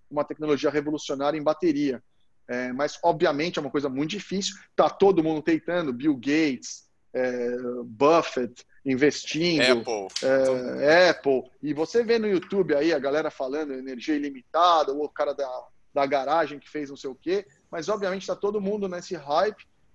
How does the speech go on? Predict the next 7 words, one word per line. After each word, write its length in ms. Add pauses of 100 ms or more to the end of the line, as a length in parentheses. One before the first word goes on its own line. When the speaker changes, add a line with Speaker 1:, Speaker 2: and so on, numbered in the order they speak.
Speaker 1:
mas 200
é, 40 (180)
é 40
algo 260
super 540
complicado 680
de 580